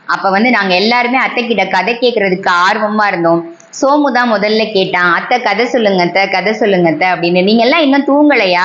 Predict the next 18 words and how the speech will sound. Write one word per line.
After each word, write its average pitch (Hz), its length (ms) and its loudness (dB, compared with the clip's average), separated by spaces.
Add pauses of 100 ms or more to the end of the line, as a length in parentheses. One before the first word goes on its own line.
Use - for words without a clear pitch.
அப்படின்னு. 175 240 -2
உடனே 185 280 2
"இன்னும் 220 260 0
தூங்கலைன்னு" 233 600 2
சோமு, 233 500 2 (340)
காமாட்சி 233 680 0
ரெண்டு 220 240 0
பேரும் 254 260 2
வந்து 220 300 0 (140)
அவளோட 214 300 2
ரெண்டு 233 280 0
தொடைகள்லயும் 220 760 0
படுத்துக்கிட்டாங்க. 180 760 -2 (300)
அத்தை - 300 -2
அந்த 202 160 -2
கதையை 208 360 0
சொல்ல 202 300 0 (180)
ஆரம்பிச்சா. 151 480 -2